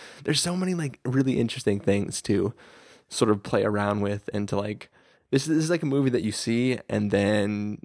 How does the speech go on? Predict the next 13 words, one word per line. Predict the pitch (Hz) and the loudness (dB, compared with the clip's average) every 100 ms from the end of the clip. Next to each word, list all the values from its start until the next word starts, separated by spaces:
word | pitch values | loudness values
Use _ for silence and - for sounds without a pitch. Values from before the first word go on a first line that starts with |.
| - | -14
you | - 101 98 98 98 101 107 | -6 0 2 4 4 4 2
go | 101 101 | 0 0
grab | 98 101 104 | 2 0 2
beers | 95 95 104 | 2 2 0
and | 107 | -4
talk | - 104 - | -2 -4 -2
about | 101 | -2
random | 98 92 87 - | 0 0 -2 -4
concepts | 98 - - - | -2 -2 -4 -6
from | - - | -8 -8
the | |
film. | - - - | -4 -2 0
<laughs> | - | 0